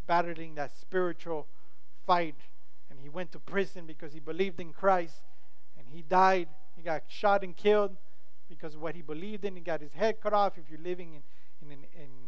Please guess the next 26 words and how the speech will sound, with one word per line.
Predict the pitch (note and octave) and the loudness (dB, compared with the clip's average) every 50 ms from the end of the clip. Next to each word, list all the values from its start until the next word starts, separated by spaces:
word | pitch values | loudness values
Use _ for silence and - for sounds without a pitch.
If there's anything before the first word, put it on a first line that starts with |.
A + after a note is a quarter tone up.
| - - | -2 -2
in | D3 C#3+ | -2 -2
the | D3 E3+ | -2 -2
other | F#3 F#3 E3+ | -2 -2 -2
side | - - G#3+ G#3 G3+ F#3+ | 0 2 2 2 2 2
of | F#3 | 0
the | F#3 | -2
world, | F3 F3 G#3 A3+ A3 G#3+ G#3 F#3+ F3 - - - - - - - - | 0 2 4 6 6 4 4 2 0 -2 -2 -2 -2 -2 -2 -2 -2
or | D3+ D3+ | -2 -2
your | D3 D3+ | -2 -2
family, | - - - G#3 G#3 G#3 G3+ G3+ F#3+ F#3+ F#3 | -2 2 4 4 4 4 2 0 -2 0 2
everybody | G3 G#3 G#3 G#3 F#3 G3 F#3+ F3+ E3+ | 2 2 2 0 0 0 0 0 0
died, | - F#3+ G3 G#3 G#3+ G3+ F#3 | 2 2 4 4 4 2 2
it | D#3+ | 0
got | F3+ F3 E3+ D3+ | 0 0 0 0
burned | E3+ G3+ G3+ F#3+ G#3 | 0 0 0 2 2
up | G#3+ G3+ G#3+ | 2 2 2
in | G3+ | 0
the | F3 F3+ | -2 -2
church, | - - G#3 A3+ G#3+ - | -2 0 0 0 0 0
how | - D3 E3+ G3+ | 0 0 0 2
did | G#3 G3+ G#3 G3 | 2 0 0 0
they | A3 B3 A#3+ | 0 2 2
overcome? | G#3+ F3+ D#3+ F3+ - - F#3+ F#3+ E3+ D3 - - - - - - - - - - - - - - - - - - - - - - - - - - - | 0 0 0 -2 -2 -2 -2 -2 0 -2 -2 -2 -2 -2 -2 -2 -2 -2 -2 -2 -2 -2 -2 -2 -2 -2 -2 -2 -2 -2 -2 -2 -2 -2 -2 -2 -2
They | - | -2
all | B2 C3 D#3 | -2 -2 -2
died. | D#3 F#3 G#3+ C4 C#4+ B3 E3+ | 0 4 4 4 4 2 0